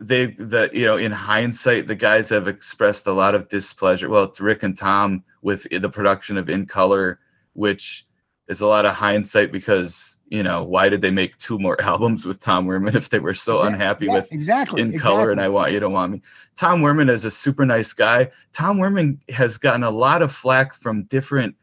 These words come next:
Speaker 1: you know, Dee Snider talks shit about him. The guys in Motley Crue talk shit about him. So I don't really know what the deal is. He's incredibly nice, and he, you know, <laughs> was very successful in his production career.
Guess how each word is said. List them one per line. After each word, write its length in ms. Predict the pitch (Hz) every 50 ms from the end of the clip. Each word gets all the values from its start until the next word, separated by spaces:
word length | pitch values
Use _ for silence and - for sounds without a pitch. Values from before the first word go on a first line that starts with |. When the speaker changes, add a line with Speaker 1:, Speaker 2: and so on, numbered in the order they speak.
| _ _ -
Speaker 1:
you 100 | 127 139
know, 220 | 127 110 104 104
Dee 240 | 95 - 131 135 139
Snider 400 | - - 127 127 135 139 135 135
talks 320 | - - 131 127 127 -
shit 220 | - - 143 139 135
about 260 | 113 127 127 127 123
him. 140 | 123 120 113
The 80 | 107
guys 320 | 101 127 127 135 135 117 127
in 80 | 123
Motley 260 | 123 123 123 90 113
Crue 240 | - - 139 135 127
talk 240 | - 131 120 120 -
shit 220 | - - 135 131
about 300 | 127 113 123 120 117 117 120
him. 200 | 120 117 113 - _ _ _ _ _ _ _ _ _ _ _ _ -
So 260 | - - 151 143 135
I 160 | 82 110 143
don't 120 | 151 175 170
really 240 | 160 151 135 123 113
know 680 | 110 107 113 117 120 123 123 123 123 113 104 95 - _ _ _ _ _ _ _ _ _ _
what 180 | - 123 139 139
the 80 | 143
deal 340 | 135 - 120 123 139 131 123
is. 240 | 110 104 104 98 -
He's 440 | - - - 135 131 117 104 - - -
incredibly 600 | 127 120 113 - - - 156 160 175 170 139 131 110
nice, 600 | 107 101 110 131 135 104 101 - - - - - _ _ _ _ _ _ _ -
and 180 | 117 117 110
he, 480 | 104 - - 139 139 131 123 120 107 - - -
you 120 | 123 123
know, 340 | 120 107 101 101 110 117 - -
<laughs> 80 | - -
was 200 | 127 127 - -
very 280 | 113 127 127 - 170 165
successful 840 | 139 - 131 135 - - - 117 110 139 139 - - 117 104 101
in 100 | 104 107
his 120 | 107 104 101
production 600 | - - 110 92 - 107 110 107 - - 104 98 92
career. 540 | - - 85 92 85 85 85 85 85 82